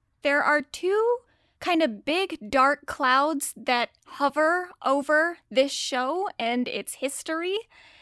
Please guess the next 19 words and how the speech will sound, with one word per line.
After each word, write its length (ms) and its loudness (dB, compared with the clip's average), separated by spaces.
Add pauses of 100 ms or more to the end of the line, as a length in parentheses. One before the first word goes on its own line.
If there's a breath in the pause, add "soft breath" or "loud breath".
(220 loud breath)
and 480 0
it, 580 -6 (120)
it 220 -4 (120)
doesn't, 720 -2 (380)
doesn't 240 -2
ever 220 2
acknowledge 640 2
those 240 -4
clouds, 600 0 (320 loud breath)
nor 440 2 (240)
does 280 2
it 460 -6 (440)
have 220 0
a 100 0
very 300 -2
good 300 -4
reason 460 -2
for 480 -4
existing 1160 -2